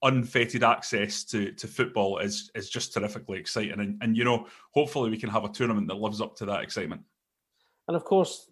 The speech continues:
Speaker 2: there's a bit of vested interest for us this year because we're in it, which is fantastic.
Speaker 1: Yeah, I mean, I was just sixteen when we last qualified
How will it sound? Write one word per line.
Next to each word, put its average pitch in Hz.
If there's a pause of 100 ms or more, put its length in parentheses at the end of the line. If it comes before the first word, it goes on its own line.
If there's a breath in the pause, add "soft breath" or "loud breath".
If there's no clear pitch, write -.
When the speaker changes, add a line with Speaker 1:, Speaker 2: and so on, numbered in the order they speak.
(120)
Speaker 2:
there's 156
a 165
bit 185
of 139
vested 151
interest 226
for 220
us 185
this 170
year 170
because 190
we're 254
in 349
it, -
which 202
is 214
fantastic. 247 (1400 soft breath)
Speaker 1:
Yeah, 113 (200)
I 131
mean, 131
I 151
was 139
just - (120)
sixteen 139 (100)
when 110
we 113
last 113
qualified 110